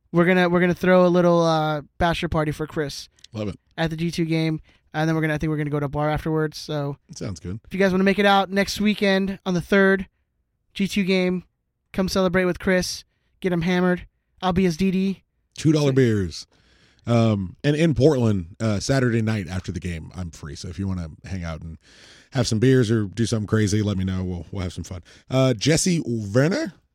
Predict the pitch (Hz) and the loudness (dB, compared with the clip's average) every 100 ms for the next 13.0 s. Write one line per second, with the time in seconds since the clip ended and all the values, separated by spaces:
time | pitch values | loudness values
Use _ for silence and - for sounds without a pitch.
0 | _ - 123 - 147 139 131 - 101 123 | _ -2 -2 2 4 4 2 -2 0 2
1 | 156 202 185 - _ _ _ _ - _ | 2 0 -4 -10 _ _ _ _ -20 _
2 | - - _ _ _ 143 143 127 117 143 | -20 -20 _ _ _ -4 -4 -2 0 2
3 | 147 110 135 139 131 110 135 131 117 131 | 0 2 2 4 2 2 2 2 2 2
4 | 127 123 - 147 165 180 254 170 143 151 | 2 2 2 0 0 -2 -2 -2 -4 -8
5 | 165 180 - 139 113 131 123 117 113 - | -10 -12 -6 -4 0 2 4 4 4 4
6 | 175 175 165 160 143 143 143 139 - - | 0 -2 -4 -4 -6 -8 -14 -18 -20 -20
7 | - _ 127 110 131 123 104 113 110 147 | -20 _ -2 2 2 4 2 0 4 4
8 | 143 151 135 120 - _ - 160 147 131 | 6 6 4 0 -8 _ 0 2 4 4
9 | 151 120 143 135 139 120 104 127 113 120 | 4 4 2 2 0 0 2 2 2 0
10 | 117 110 101 107 90 85 - - - _ | 2 2 0 -4 -6 -8 -10 -16 -20 _
11 | _ _ - 165 165 160 - - 156 175 | _ _ -10 -6 -6 -6 -8 -10 -8 -8
12 | - - 175 202 220 226 233 233 151 151 | -10 -8 -6 -4 -4 -6 -8 -6 -8 -10